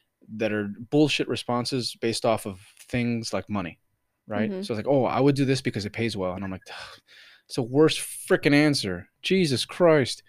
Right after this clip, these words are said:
Speaker 1: I mean, if you enjoy what you're doing while you're making money, cool. Cool, do that. But a lot of people are like, "I don't even like this, but it makes me money." It's like, "Dude, you're gonna be miserable.
Speaker 2: Yeah.
Speaker 1: Miserable." So in a perfect world, hypothetical situation, it,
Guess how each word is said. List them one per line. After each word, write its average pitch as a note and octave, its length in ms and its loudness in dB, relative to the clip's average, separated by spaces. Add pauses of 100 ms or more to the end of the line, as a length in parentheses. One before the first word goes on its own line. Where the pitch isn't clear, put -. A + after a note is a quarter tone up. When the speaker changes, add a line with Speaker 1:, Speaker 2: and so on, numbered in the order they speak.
(340)
Speaker 1:
I D#3 60 -4
mean, C#3 320 6
if C3 160 -2
you F#3+ 300 2
enjoy A#2+ 400 2
what B3+ 100 -2
you're C3+ 80 4
doing G#2+ 380 0
while G2+ 120 2
you're G#2 120 2
making G2+ 220 -2
money, G#2 240 -6 (180)
cool. B2 400 4 (840)
Cool, F3+ 260 -2 (120)
do A#2 140 4
that. B2+ 220 4 (760)
But A#2 200 2 (140)
a A#2 60 -2
lot C3 120 2
of D#3 60 2
people C#3+ 220 0
are - 20 2
like, A2+ 180 -2
"I - 40 -8
don't A#2 100 -4
even G#2 180 -4
like F#2 220 -6
this, F2 200 -8
but F#2 180 -8
it E2+ 120 -8
makes G#2 220 -8
me G2+ 80 -6
money." F#2+ 260 -8
It's F2+ 120 -12
like, A#2 80 -14
"Dude, A2 100 -4
you're B2 60 -6
gonna C#3+ 100 0
be G#2+ 80 -4
miserable. F#2+ 640 -8 (380)
Speaker 2:
Yeah. - 80 -4
Speaker 1:
Miserable." F#2 380 -4 (320)
So A#2 320 -2 (280)
in D3+ 80 -2
a C3+ 40 -2
perfect - 380 -2
world, G#2 220 -2
hypothetical B2+ 520 -2
situation, G#2 560 -6
it, G#2 100 -6